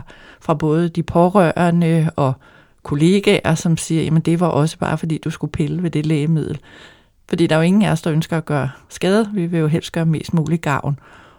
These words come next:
Og nogle gange så i den fejlagtige opfattelse af, at hvis jeg lader medicinlisten være, så gør jeg mere gavn end skade. Men faktum er jo, at det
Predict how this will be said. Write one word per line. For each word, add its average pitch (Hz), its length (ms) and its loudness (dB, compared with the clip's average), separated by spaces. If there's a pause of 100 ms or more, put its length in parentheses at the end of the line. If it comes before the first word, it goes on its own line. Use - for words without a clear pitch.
(200)
Og 190 100 4
nogle 208 180 4
gange 170 420 0
så 190 200 0 (320)
i 175 240 -2 (680)
den 165 140 -2
fejlagtige 175 640 0
opfattelse 170 540 0
af, 175 140 2
at 165 80 -2
hvis 160 140 -2
jeg 156 180 0
lader 156 220 0 (160)
medicinlisten 170 880 0
være, 175 360 2 (260)
så - 140 -8
gør 180 160 2
jeg 160 140 2
mere 175 220 2
gavn 165 460 0
end 165 100 0
skade. 151 440 0 (400)
Men 180 100 2
faktum 180 420 0
er 156 180 0
jo, 185 260 0
at - 220 -6
det 170 180 0